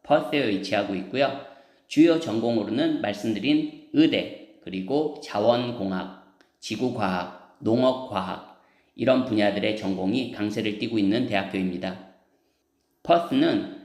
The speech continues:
생활비가 다른 대도시들, 시드니나 멜번에 비해서 저렴합니다.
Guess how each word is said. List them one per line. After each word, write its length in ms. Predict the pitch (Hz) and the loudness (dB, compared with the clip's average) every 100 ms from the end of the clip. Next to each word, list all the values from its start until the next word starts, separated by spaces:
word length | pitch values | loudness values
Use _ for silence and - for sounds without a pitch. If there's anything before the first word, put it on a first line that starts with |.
| - | -8
생활비가 760 | 165 180 160 113 113 131 - - | -2 2 2 0 0 0 -4 -2
다른 340 | 104 123 120 | 0 0 -2
대도시들, 800 | 98 98 104 - - 90 - - _ _ | -2 -2 -4 -6 -8 -10 -10 -18 _ _
시드니나 960 | - 175 180 170 131 113 143 147 - - | -2 2 4 4 4 4 0 -2 -8 0
멜번에 500 | 104 131 147 135 92 | 2 4 2 2 0
비해서 720 | 95 85 - 120 120 - - _ - | -4 -4 -4 -4 -4 -14 -20 _ -4
저렴합니다. 800 | 107 120 120 98 90 80 - | 2 2 2 0 -2 -6 -10